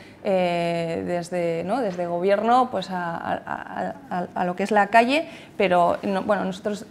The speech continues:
decidimos también, pues, a, hacer ese enfoque, eh, a,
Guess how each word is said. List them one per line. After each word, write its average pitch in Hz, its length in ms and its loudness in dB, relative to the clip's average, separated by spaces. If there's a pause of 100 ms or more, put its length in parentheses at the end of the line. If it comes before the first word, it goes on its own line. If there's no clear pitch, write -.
(400)
decidimos 214 680 0
también, 233 420 0
pues, 196 340 -4
a, 180 300 0
hacer 196 280 -2
ese 208 180 -4
enfoque, 202 480 -2 (320)
eh, 175 500 0 (140)
a, 175 520 0